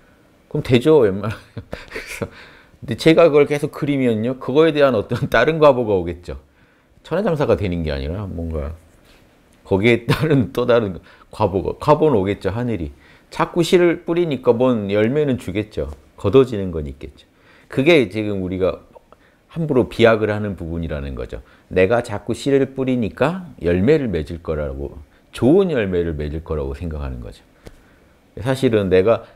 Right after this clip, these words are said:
씨만, 씨를 뿌려도 이렇게 막 원하기만 했지 제대로 노력한 건 아니잖아요. 제가 만약에 그 천하장사가 될 시각화를 하려면 시각화만 해서는 안 되죠. 뭐 근력 운동,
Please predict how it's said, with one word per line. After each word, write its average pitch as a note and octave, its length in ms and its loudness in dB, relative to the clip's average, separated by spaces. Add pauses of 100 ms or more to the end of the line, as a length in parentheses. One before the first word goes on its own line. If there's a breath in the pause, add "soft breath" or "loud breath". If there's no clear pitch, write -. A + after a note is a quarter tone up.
씨만, E3 380 -2 (180)
씨를 E3 360 -2
뿌려도 C3 440 0 (420 soft breath)
이렇게 A#2+ 280 -4
막 A#2 340 0
원하기만 F3 640 4
했지 B2+ 220 -4
제대로 D#3 380 0
노력한 D3+ 360 2
건 D#3+ 140 0
아니잖아요. F#2 420 -4 (1040 soft breath)
제가 D#3 300 6
만약에 C3 460 0
그 B2 260 -2
천하장사가 C3 640 0
될 G2 280 -2 (380)
시각화를 B2+ 500 0
하려면 G#2 480 -2 (240 loud breath)
시각화만 D3+ 640 0
해서는 C#3+ 180 -4
안 F#2+ 140 0
되죠. G2+ 540 0
뭐 - 480 -10 (580 soft breath)
근력 A#2 380 0
운동, A2 320 -2